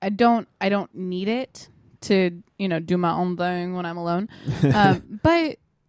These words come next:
Speaker 1: you know, I do think that it's a, there's a time and a place for it. And I think that in today's society, um, it's a good thing to have around, you know, for guys who, uh,
Speaker 2: Yeah.
Speaker 1: who just need that extra push or,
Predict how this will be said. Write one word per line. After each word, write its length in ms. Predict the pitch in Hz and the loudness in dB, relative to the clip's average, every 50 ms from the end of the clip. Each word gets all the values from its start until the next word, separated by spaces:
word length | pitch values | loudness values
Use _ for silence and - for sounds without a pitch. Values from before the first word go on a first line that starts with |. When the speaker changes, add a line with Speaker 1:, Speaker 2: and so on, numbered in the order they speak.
| _ - | _ -4
Speaker 1:
you 80 | - 330 | -2 0
know, 80 | 330 285 | 0 2
I 100 | 254 254 | 2 0
do 160 | 240 233 285 269 | 0 -2 -2 -2
think 180 | 311 294 269 | 0 -2 0
that 120 | 247 233 220 | 0 0 -2
it's 160 | 214 - - | -2 -2 -2
a, 360 | 214 196 185 180 175 175 165 165 175 175 180 - _ _ _ _ _ - | 0 2 2 2 0 0 -2 -4 -8 -12 -14 -18 _ _ _ _ _ -2
there's 240 | 226 247 294 294 285 | 2 4 4 4 4
a 40 | |
time 300 | 254 - - 254 233 233 | 0 -2 -2 0 0 0
and 80 | 226 208 190 | 0 -2 -4
a 40 | - | -2
place 240 | 208 180 185 - | -2 -2 -2 -2
for 220 | - - 240 240 262 | -6 -8 -6 -6 -6
it. 160 | 285 302 - | -6 -8 -8
And 100 | - 220 | -6 -6
I 80 | 214 220 | -6 -6
think 280 | - - 226 226 220 - | -6 -6 -8 -8 -8 -8
that 280 | - 214 202 196 - - | -8 -6 -6 -6 -8 -8
in 180 | 196 196 196 | -10 -10 -10
today's 340 | 185 - 208 190 185 180 180 | -8 -8 -8 -6 -6 -8 -8
society, 720 | - 185 180 - - 175 170 165 175 185 202 214 226 240 - _ _ _ _ _ _ _ _ - | -10 -14 -12 -10 -6 -4 -4 -4 -4 -4 -6 -8 -8 -10 -12 _ _ _ _ _ _ _ _ -6
um, 500 | 185 175 170 170 170 170 165 165 - - _ _ _ _ _ _ _ _ _ _ _ _ _ _ _ _ _ _ _ _ _ _ | -4 -4 -4 -4 -6 -8 -10 -12 -14 -16 _ _ _ _ _ _ _ _ _ _ _ _ _ _ _ _ _ _ _ _ _ _
it's 140 | - 277 - | -8 -8 -8
a 60 | - | -8
good 180 | 262 - 294 247 | -8 -8 -8 -8
thing 160 | 330 302 285 | -6 -8 -8
to 80 | 269 285 | -8 -10
have 240 | 269 302 311 311 294 | -10 -10 -10 -8 -8
around, 500 | 285 302 339 330 - - - - - - | -8 -8 -8 -10 -10 -10 -12 -12 -10 -8
you 120 | 185 190 | -6 -4
know, 160 | 190 202 220 | -2 -2 -2
for 140 | - - 240 | -4 -4 -6
guys 440 | 202 208 196 196 196 214 220 226 - | -4 -2 -2 -2 -2 -2 -4 -6 -8
who, 360 | - 220 208 202 196 196 190 | -8 -6 -4 -2 -2 0 0
uh, 20 | 190 | 0
Speaker 2:
Yeah. 400 | 185 185 180 180 180 180 180 - - - - - _ _ _ _ _ - - | 2 2 2 2 0 -2 -4 -6 -10 -18 -20 -20 _ _ _ _ _ -8 -2
Speaker 1:
who 220 | - 214 214 208 | 2 2 2 2
just 440 | 202 180 175 - 208 214 208 - - _ _ _ _ _ - | 0 -2 -2 0 0 0 0 -2 -10 _ _ _ _ _ -2
need 220 | 233 247 247 226 | 0 2 2 2
that 140 | 226 214 - | 2 0 0
extra 260 | 190 202 - - 196 185 | -2 -4 -4 -2 -4 -4
push 440 | - - 185 156 165 170 - - - | -2 -2 -2 -2 -2 -4 -8 -12 -6
or, 440 | - 190 185 180 175 170 170 170 | -2 0 2 2 2 2 0 0